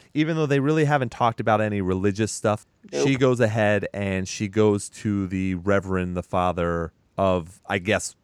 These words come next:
Speaker 1: the town. And she shows up and she starts talking to him, and she's like, "Uh, my family, we're drifting apart. There's some evil around in this house or something." And he goes, "It's weird because I've heard this before."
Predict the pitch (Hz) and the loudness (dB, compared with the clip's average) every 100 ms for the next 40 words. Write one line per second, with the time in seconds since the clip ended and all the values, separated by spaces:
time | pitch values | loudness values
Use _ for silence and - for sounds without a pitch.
0 | _ 101 90 - 90 82 73 87 _ _ | _ -4 -4 -6 -6 -6 -8 -14 _ _
1 | _ 117 107 - 113 151 143 120 120 110 | _ -4 -2 -4 -2 2 4 4 2 0
2 | - 98 104 - 202 214 120 - 104 95 | -10 -2 -2 2 2 2 -2 -2 -2 -2
3 | 92 - 110 104 101 113 117 120 113 101 | -6 -6 -2 0 0 2 4 6 4 2
4 | _ _ _ - 98 - 123 120 120 117 | _ _ _ -10 -6 2 4 4 2 2
5 | 104 98 120 117 113 95 - - 123 123 | 2 2 2 0 0 -4 -6 2 4 6
6 | 117 - _ 104 98 - 117 104 92 - | 2 -2 _ -8 -6 0 0 0 -6 -14
7 | _ _ - 143 135 110 95 90 85 - | _ _ -4 0 2 2 2 0 -4 -10
8 | _ _ 107 101 107 107 104 101 98 90 | _ _ -2 0 2 2 2 0 -2 -4
9 | - - 127 120 110 - 92 113 98 95 | -8 -4 2 2 0 -4 -6 -4 -4 -4
10 | 92 92 92 92 90 - _ - 92 131 | -4 -4 -2 -2 -4 -10 _ -14 -4 2
11 | 170 127 107 - 104 95 - - 165 113 | 4 4 0 -4 -2 -2 -2 -2 -2 -2
12 | 107 - - - 160 104 78 58 | -6 -6 -10 -2 2 2 0 -8